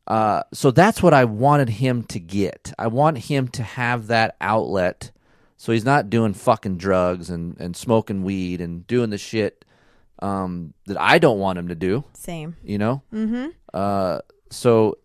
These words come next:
Speaker 1: that kept me out of trouble in the high des when I was younger, 'cause I didn't do anything, you know?
Speaker 2: Yeah.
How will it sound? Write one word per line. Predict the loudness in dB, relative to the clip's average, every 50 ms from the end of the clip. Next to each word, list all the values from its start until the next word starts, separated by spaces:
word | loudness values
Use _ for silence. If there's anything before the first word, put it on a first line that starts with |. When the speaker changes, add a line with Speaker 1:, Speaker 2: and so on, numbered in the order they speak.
| _ -12
Speaker 1:
that | -4 0 2 4 2 2 0 0
kept | 0 0 0 0
me | 2 2
out | 2 2
of | 0
trouble | -2 -2 2 2 2 2 2 0 -2 -2 -8 _ _ _ _ _ _
in | -8 -6
the | -4 -4
high | -2 0 0 0 0
des | 2 2 2 2 2 0 -2 -4 -12 -20 -20 _ _ _ _ _ _ _
when | -8 -2 0
I | 2 4
was | 4 4 2 2
younger, | 0 -2 -4 -6 -10 -16 -20 _ _ _ _ _ _ _ _ _ _ _ _ _
'cause | 0 2
I | 2
didn't | 2 2 0 0
do | 2 2 4
anything, | 4 2 0 -4 -6 -12 -14 -14 -16 -20 _ _ _
you | -10 -8 -6
know? | -4 -4 -6 -6 -10 _ _ _ _ _ -18
Speaker 2:
Yeah. | -14 -12 -12 -12